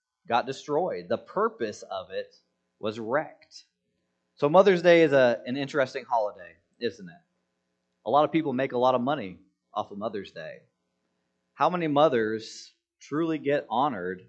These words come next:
on Mother's Day? Or is there expectations? "Well, I didn't get my phone call from my, my grandkids or my son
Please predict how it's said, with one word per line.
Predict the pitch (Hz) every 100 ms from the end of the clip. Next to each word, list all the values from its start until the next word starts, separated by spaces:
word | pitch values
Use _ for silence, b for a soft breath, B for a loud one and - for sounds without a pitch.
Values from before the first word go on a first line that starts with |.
| _ _ _
on | 104 104
Mother's | 123 113 90 -
Day? | 73 - _ _ _ _ _ _ _ _ _ _ _ _ _ _
Or | - 123
is | 127
there | 135 135
expectations? | 127 - 147 127 - 135 135 127 92 85 - - _ -
"Well, | 104
I | 110
didn't | 120 117
get | 117 117
my | 110
phone | - 117 117
call | 107 104 95 87 -
from | 101
my, | 101 98 95 95 _ _ _
my | 101
grandkids | 98 107 104 101 104 92 87 85
or | 98
my | 95 95 92 _ _
son | - - 117 104 95